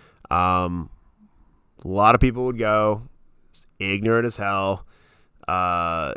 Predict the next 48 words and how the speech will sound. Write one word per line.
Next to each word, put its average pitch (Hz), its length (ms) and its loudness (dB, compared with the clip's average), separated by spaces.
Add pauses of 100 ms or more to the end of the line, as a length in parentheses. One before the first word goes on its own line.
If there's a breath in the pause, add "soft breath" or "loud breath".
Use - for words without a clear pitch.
(140)
there 95 100 -4
was 87 120 -6
always 92 220 0
a 113 40 -2
fight 120 200 0
in 113 80 -6
the 131 60 -8
parking 117 340 2
lot. 113 340 6 (260)
There 98 120 -6
was 95 120 -8
o-, 98 240 -6 (140)
always 104 260 2
somebody 104 340 2
getting 98 280 0
too 110 260 -2
friendly 104 320 0
with 98 160 -2
each 101 140 -6
other 101 180 0
on 104 80 -2
the 113 60 -2
dance 101 300 0
floor. 101 420 2 (580 soft breath)
Uh, 90 260 0
a - 20 -2
lot 107 200 6
of 120 60 4
UMaine 131 340 6
football 120 300 2
players 113 380 -4
would 95 100 -14
go 107 180 -2
there. 104 680 -2 (180)
Um, 92 420 -4
some 98 180 -14
guys 101 240 -2
that 101 100 -2
I 95 140 0
knew, 95 180 -4
a - 20 -2
lot 95 160 -2
of 92 60 -6
Husson 104 260 -2
guys 95 260 -2
would 87 120 -14
go 92 180 -6
up. 95 340 -4